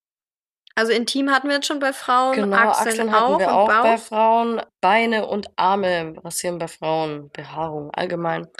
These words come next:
Speaker 2: Oh, ich find's schwierig zu sagen. Wir haben ja vorhin schon gesagt, Frauen vermitteln eigentlich meistens so diesen clean Girl Look. Und ich find einfach, um das zu erfüllen, sollten Frauen eigentlich schon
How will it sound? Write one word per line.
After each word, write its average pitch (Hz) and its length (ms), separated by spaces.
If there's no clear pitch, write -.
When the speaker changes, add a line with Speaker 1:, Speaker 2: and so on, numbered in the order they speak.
Speaker 2:
Oh, 202 40
ich - 140
find's 247 260
schwierig 233 480
zu - 80
sagen. 208 920
Wir 196 140
haben 208 120
ja 196 60
vorhin 220 300
schon 196 220
gesagt, 202 360
Frauen 196 480
vermitteln 196 400
eigentlich 190 300
meistens 196 400
so 202 80
diesen 190 400
clean 220 500
Girl 214 380
Look. 214 360
Und 196 120
ich 190 100
find - 140
einfach, 196 320
um 190 80
das 226 240
zu - 100
erfüllen, 214 760
sollten 185 440
Frauen 185 540
eigentlich 180 580
schon 185 340